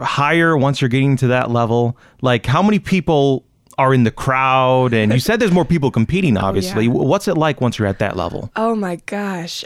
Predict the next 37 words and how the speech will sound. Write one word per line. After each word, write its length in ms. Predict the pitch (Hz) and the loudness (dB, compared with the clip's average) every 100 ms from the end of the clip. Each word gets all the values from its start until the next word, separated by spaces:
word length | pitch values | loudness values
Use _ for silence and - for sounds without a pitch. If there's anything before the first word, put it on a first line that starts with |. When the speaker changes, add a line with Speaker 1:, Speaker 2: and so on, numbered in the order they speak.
| - | -10
Speaker 2:
Uh, 360 | 196 202 214 - | -6 -2 -2 -4
m-, 260 | 196 202 202 - _ | -6 -8 -10 -14 _
going 240 | - 254 359 | -4 -2 -2
to 60 | |
Miss 200 | 302 247 214 | -2 -2 -6
Michigan 520 | 190 226 208 208 226 | -6 -4 -4 -4 -8
is, 500 | 202 180 175 165 - - _ _ _ | -8 -6 -6 -10 -14 -20 _ _ _
I 140 | 190 202 | -6 -4
will 100 | 170 | -4
never 260 | 170 156 | -6 -6
forget 320 | 156 160 143 147 | -8 -10 -12 -12
it. 120 | - _ _ _ _ _ _ | -14 _ _ _ _ _ _
I've 220 | 175 170 160 | -8 -6 -4
been, 360 | 180 175 180 - - - - | -4 -2 -6 -10 -20 -18 -8
uh, 120 | 180 | -6
to 100 | 180 | -4
the 180 | 185 190 | -6 -4
actual 460 | 202 208 - 226 214 | -4 -6 -4 -4 -4
Miss 220 | 202 202 | -6 -6
Michigan 480 | 196 - 214 208 208 | -8 -6 -4 -4 -4
pageant 440 | 208 185 180 170 | -4 -4 -4 -8
once 400 | 165 175 233 277 | -4 -2 -2 -6
competing 580 | - 285 - 285 294 311 | -8 -8 -6 -6 -4 -6
as 260 | 311 202 233 | -4 -4 -4
Miss 200 | 226 - | -6 -6
Mid-Michigan. 680 | 220 220 - 240 233 233 - - - - | -6 -6 -6 -4 -4 -4 -8 -20 -18 -8
I 160 | 196 | -4
went 200 | 185 190 - | -4 -6 -8
to 100 | 196 | -10
the 100 | 180 | -10
teen, 560 | - 262 254 254 262 - _ - | -6 -4 -2 -2 -6 -10 _ -8
uh, 300 | 233 240 233 - - | -4 -4 -6 -10 -6
pageant 440 | 240 233 247 240 _ | -4 -4 -6 -8 _
a 60 | 214 | -12
couple 260 | - 247 254 | -8 -6 -6
times, 420 | - 233 220 214 | -4 -4 -2 -4
but 280 | 190 165 | -4 -4